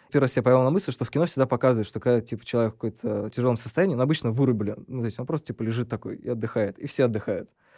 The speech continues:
Я помню, что это нифига не так. Но я подозревал, но никогда с этим не сталкивался. Мне было интересно, я смотрел этот фильм и думал, что вроде как эта вещь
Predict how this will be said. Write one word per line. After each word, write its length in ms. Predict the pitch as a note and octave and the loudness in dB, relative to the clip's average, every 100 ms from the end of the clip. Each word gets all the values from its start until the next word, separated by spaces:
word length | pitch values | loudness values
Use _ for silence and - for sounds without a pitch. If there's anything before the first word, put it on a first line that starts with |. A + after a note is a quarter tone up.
| _ _ _ _ - | _ _ _ _ -2
Я 100 | A#2 | 2
помню, 120 | F3 | 2
что 80 | D3+ | 2
это 100 | B2 | 0
нифига 280 | B2+ B2+ C3 | 0 2 2
не 100 | B2 | 4
так. 300 | B2 G#2+ - | 4 2 -2
Но 100 | G2+ | 0
я 80 | C3 | 2
подозревал, 500 | B2+ B2 B2 C3 F#3+ | 2 2 2 4 4
но 80 | D#3+ | 4
никогда 220 | B2+ C3 | 0 -2
с 80 | B2 | -2
этим 140 | A2+ A#2+ | -2 -2
не 60 | |
сталкивался. 380 | A2 B2+ A#2+ - | 2 2 2 0
Мне 60 | A#2 | 2
было 140 | C3 | 2
интересно, 340 | A#2+ C3 C3 | 2 2 2
я 40 | G#2 | 0
смотрел 180 | A#2+ A#2+ | 0 -2
этот 100 | - | -2
фильм 200 | G3 C#3+ | -2 0
и 40 | |
думал, 140 | B2 | 0
что 160 | A2+ A#2 | -2 2
вроде 220 | C3+ A#2 | 2 2
как 240 | A#2 A2+ A#2 | 2 -2 -2
эта 120 | A2 | 0
вещь 360 | A#2 B2 - | 2 0 -2